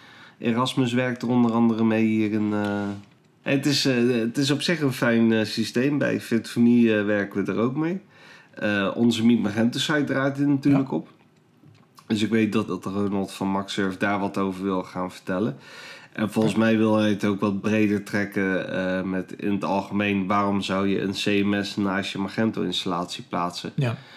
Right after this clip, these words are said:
Speaker 2: Nou ja, in Magento één, eh, <laughs> laten, <laughs> laten we wat wensen over. Nou, maar in Magento twee is daar een goede oplossing voor, toch? We hebben, eh, Bluefoot, eh, C M S.
Speaker 1: Ja,
Speaker 2: Ik heb
Speaker 1: Blue-
Speaker 2: er zelf nog niet mee gewerkt. Ik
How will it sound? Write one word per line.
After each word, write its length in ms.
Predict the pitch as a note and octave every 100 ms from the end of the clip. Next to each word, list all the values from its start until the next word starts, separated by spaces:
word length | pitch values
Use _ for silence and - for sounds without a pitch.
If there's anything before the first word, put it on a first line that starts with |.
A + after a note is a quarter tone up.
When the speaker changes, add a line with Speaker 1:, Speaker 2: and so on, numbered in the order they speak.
| - - _ -
Speaker 2:
Nou 220 | F3+ D#3+
ja, 260 | D#3+ D3 A2 C3
in 120 | C3+
Magento 380 | C3 C3 B2 C3
één, 280 | C#3+ C3+
eh, 360 | B2 A#2 A#2 A#2 A2+ -
<laughs> 200 | A2+ A#2+
laten, 460 | A#2+ A#2+ B2 A#2+ A#2 - C3+
<laughs> 320 | - - -
laten 220 | C#3 B2+
we 60 | C3
wat 160 | C#3 B2+
wensen 320 | C3 A#2+ -
over. 280 | D3+ D#3+ G3+ - - -
Nou, 160 | C#3 C#3+
maar 160 | D#3
in 60 | E3
Magento 320 | E3+ F3+ F3+
twee 180 | F#3+ F#3+
is 80 | D#3
daar 100 | D#3+
een 60 |
goede 180 | - C#3+
oplossing 340 | A2 G#2+ F#2+ G2
voor, 120 | G2
toch? 220 | D#3+ D#3+
We 80 | C3
hebben, 220 | A#2 A#2+ A#2+ A#2 B2
eh, 200 | B2 A#2
Bluefoot, 460 | C#3 D3 C3+ -
eh, 60 | C3+
C 40 |
M 20 | A#2+
S. 80 |
Speaker 1:
Ja, 200 | C3+ D3+
Speaker 2:
Ik 100 | F3+
heb 100 | E3
Speaker 1:
Blue- 140 | D3 D3
Speaker 2:
er 60 |
zelf 160 | C3 C#3
nog 80 | C3
niet 100 | B2
mee 120 | A#2
gewerkt. 280 | G#2+ C#3+
Ik 60 | D#3+